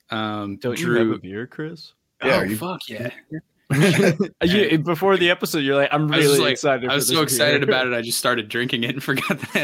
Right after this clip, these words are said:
Speaker 1: had introduced it.
Speaker 2: <laughs>
Speaker 1: All right, so, uh, this is an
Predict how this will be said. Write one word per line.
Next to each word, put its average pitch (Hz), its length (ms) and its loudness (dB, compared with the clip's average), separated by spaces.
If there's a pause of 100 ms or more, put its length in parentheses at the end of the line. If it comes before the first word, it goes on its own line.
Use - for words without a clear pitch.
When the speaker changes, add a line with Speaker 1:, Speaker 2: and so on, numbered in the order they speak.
(140)
Speaker 1:
had 156 80 -2
introduced 175 460 -2
it. 156 120 -4 (160)
Speaker 2:
<laughs> - 160 -14
Speaker 1:
All 156 80 2
right, 120 200 -2
so, 139 320 -2 (320)
uh, 127 560 2
this 139 160 -4
is 139 160 -6
an 127 260 -4